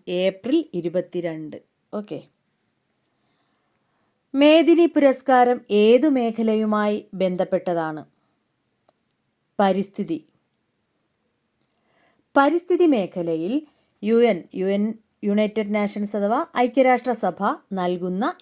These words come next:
ഏറ്റവും വലിയ പുരസ്കാരം, പരിസ്ഥിതി മേഖലയിൽ യു എൻ നൽകുന്ന ഏറ്റവും വലിയ പുരസ്കാരം, ഐക്യരാഷ്ട്രസഭ നൽകുന്ന ഏറ്റവും വലിയ പുരസ്കാരം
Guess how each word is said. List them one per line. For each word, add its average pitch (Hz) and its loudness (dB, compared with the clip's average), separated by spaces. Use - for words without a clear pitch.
ഏറ്റവും 196 -2
വലിയ 190 0
പുരസ്കാരം, 170 -6
പരിസ്ഥിതി 180 -8
മേഖലയിൽ 185 -6
യു 202 4
എൻ 226 4
നൽകുന്ന 196 -2
ഏറ്റവും 208 -2
വലിയ 190 -2
പുരസ്കാരം, 175 -4
ഐക്യരാഷ്ട്രസഭ 185 -8
നൽകുന്ന 180 -8
ഏറ്റവും 185 -6
വലിയ 180 -4
പുരസ്കാരം 180 -6